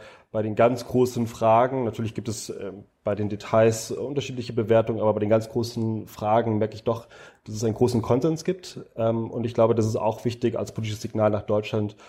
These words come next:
dass wir hier, ähm, ganz gleich, welchen politischen Hintergrund wir mitbringen, ähm, bestimmte Probleme, Herausforderungen gleichermaßen benennen.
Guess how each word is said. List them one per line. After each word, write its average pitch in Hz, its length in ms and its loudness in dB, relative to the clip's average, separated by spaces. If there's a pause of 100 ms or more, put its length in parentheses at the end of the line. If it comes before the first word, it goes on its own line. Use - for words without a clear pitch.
(280)
dass - 260 -8
wir 107 120 2
hier, 107 640 4
ähm, 101 520 -4 (280)
ganz 104 240 -4
gleich, 110 400 4
welchen 110 260 0
politischen 107 300 -8
Hintergrund 117 380 -2
wir 113 80 0
mitbringen, 120 640 -2 (420)
ähm, 104 580 -4 (340)
bestimmte 117 320 -2
Probleme, 117 520 4
Herausforderungen 110 800 4
gleichermaßen 104 560 0
benennen. 95 360 -6